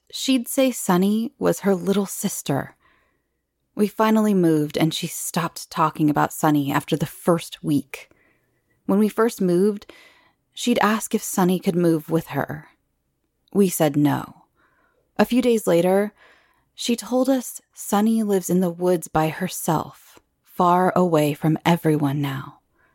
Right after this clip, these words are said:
She got lost looking for our new house. We'd also hear footsteps and whispers throughout the house,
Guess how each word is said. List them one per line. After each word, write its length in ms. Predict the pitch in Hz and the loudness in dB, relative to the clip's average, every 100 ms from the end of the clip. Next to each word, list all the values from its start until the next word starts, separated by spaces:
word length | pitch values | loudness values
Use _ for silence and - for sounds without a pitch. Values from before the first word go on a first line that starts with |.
| _ _ _ | _ _ _
She 200 | - 202 | -2 2
got 200 | 185 175 | 2 4
lost 720 | 190 180 143 - - - - _ _ | 4 4 2 -6 -14 -16 -18 _ _
looking 380 | 180 175 165 165 | -2 0 2 0
for 220 | - 156 | 2 2
our 180 | 151 151 | 4 4
new 180 | 151 147 | 2 0
house. 720 | - 170 135 - - - - _ _ _ _ _ _ _ _ _ _ _ _ _ _ _ _ _ | -2 -4 -4 -10 -20 -18 -20 _ _ _ _ _ _ _ _ _ _ _ _ _ _ _ _ _
We'd 160 | 226 233 | 0 2
also 400 | 226 269 - 311 | 2 0 0 -2
hear 220 | 254 214 | 0 -2
footsteps 960 | - - 190 - - 135 - - - - _ | -2 -2 -2 -2 -4 -4 -4 -14 -16 -18 _
and 220 | 175 180 | 2 4
whispers 680 | 190 - - 147 143 - - _ | 2 0 -4 -4 -4 -12 -20 _
throughout 300 | 165 147 143 | 2 2 0
the 60 | |
house, 520 | 139 151 147 - - | -2 -2 -4 -10 -16